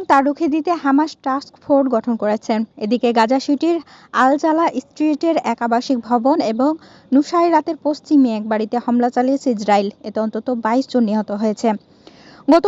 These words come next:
বছর অক্টোবর থেকে গাজায় হামাস ও ইসরায়েলের মধ্যে যুদ্ধ চলছে। এতে এখন পর্যন্ত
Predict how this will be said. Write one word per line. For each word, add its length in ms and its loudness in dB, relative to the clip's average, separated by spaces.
বছর 200 2
অক্টোবর 340 -2
থেকে 180 -4
গাজায় 420 0
হামাস 380 -2
ও 60 -4
ইসরায়েলের 460 -2
মধ্যে 280 0
যুদ্ধ 260 -6
চলছে। 300 -4
এতে 160 -2
এখন 280 2
পর্যন্ত 400 0